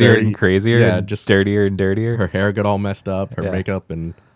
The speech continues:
Speaker 1: she, like, stepped out of the bed and there was just, like, slime coming off her feet.
Speaker 2: Yeah. I love at some point too, like, when she's starting to win and, like, she has that weird sort of, like,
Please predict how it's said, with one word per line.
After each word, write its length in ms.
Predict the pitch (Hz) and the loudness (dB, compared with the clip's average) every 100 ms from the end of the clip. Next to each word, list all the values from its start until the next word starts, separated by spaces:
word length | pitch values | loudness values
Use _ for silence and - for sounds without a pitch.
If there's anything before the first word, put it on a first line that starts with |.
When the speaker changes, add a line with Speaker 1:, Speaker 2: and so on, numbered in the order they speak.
| _ _ _ _ _ _ _ | _ _ _ _ _ _ _
Speaker 1:
she, 180 | - | -2
like, 220 | 117 113 - | 0 0 -2
stepped 320 | - 101 113 | -4 -2 0
out 140 | 113 | 0
of 60 | 117 | 0
the 80 | 98 | -4
bed 280 | 87 87 95 | -4 -4 -4
and 140 | 92 | -4
there 80 | 90 | -6
was 140 | 90 | -8
just, 160 | 90 - | -10 -8
like, 200 | 90 - | -8 -10
slime 480 | - 87 85 90 92 | -10 -6 -4 -6 -8
coming 280 | 98 95 | -6 -6
off 140 | 95 - | -6 -8
her 60 | 98 | -10
feet. 300 | 98 104 107 | -6 -6 -2
Speaker 2:
Yeah. 300 | 117 110 101 - _ _ _ _ | 2 2 0 -6 _ _ _ _
I 80 | 104 | 0
love 200 | 107 117 | 2 0
at 60 | 117 | 0
some 240 | 113 113 | 0 0
point 260 | 113 98 82 | 0 -2 -2
too, 200 | 113 110 | -2 -2
like, 180 | 90 95 | -2 -4
when 120 | 90 | -6
she's 220 | - 90 | -6 -10
starting 360 | - 95 87 98 | -2 -2 -2 -4
to 100 | 85 | -4
win 340 | 82 87 101 | -4 -4 -4
and, 160 | 92 87 | -6 -6
like, 140 | 87 82 | -8 -8
she 160 | 85 | -8
has 200 | 85 87 | -6 -4
that 180 | 92 85 | -4 -4
weird 340 | 90 87 92 - | -4 -4 -4 -4
sort 180 | 92 87 | -2 -2
of, 140 | 85 | -4
like, 220 | 87 85 | -4 -6